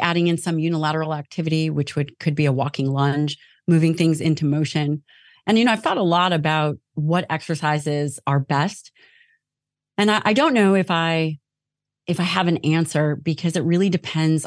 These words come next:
on how the person has been moving for their life. Uh, many people are very sedentary. We don't have strong glutes. So really working on your glutes and posterior chain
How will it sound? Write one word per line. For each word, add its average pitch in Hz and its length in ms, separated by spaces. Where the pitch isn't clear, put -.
on 147 200
how 147 260
the 147 100
person 143 380
has 143 140
been 139 180
moving 139 560
for 147 80
their 131 160
life. - 340
Uh, 147 280
many 165 280
people 160 260
are 151 60
very 147 260
sedentary. 160 680
We 147 140
don't 143 160
have 147 160
strong 135 260
glutes. 139 480
So - 180
really 156 320
working 147 380
on 143 100
your 131 120
glutes 147 340
and 143 160
posterior 135 520
chain 151 500